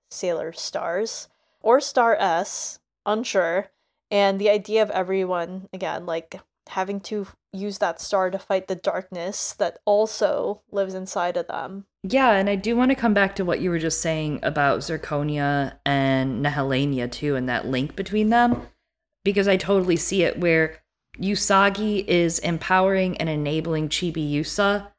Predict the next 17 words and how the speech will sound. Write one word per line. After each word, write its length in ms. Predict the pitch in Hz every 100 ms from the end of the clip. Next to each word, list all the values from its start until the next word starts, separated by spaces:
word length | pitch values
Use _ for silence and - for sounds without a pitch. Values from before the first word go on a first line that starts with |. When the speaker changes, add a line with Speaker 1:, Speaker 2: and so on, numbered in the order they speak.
| _ _ _ _
Speaker 2:
to 520 | - - 180 160 156 -
go 300 | 165 175 160
on 220 | 160 165
to 60 | 165
have 180 | 160
a 60 | 160
life, 460 | 147 135 151 - _ _ _ _ -
whether 320 | 175 151 143
it's 200 | - 262
Speaker 1:
Mm. 100 | 240
Speaker 2:
with 320 | 160 190 - _ -
Usagi 580 | 185 - 185 170 175 185
or 60 |
without 360 | 151 147 135 -
her 120 | 160
in 180 | - 175
it, 220 | 240 -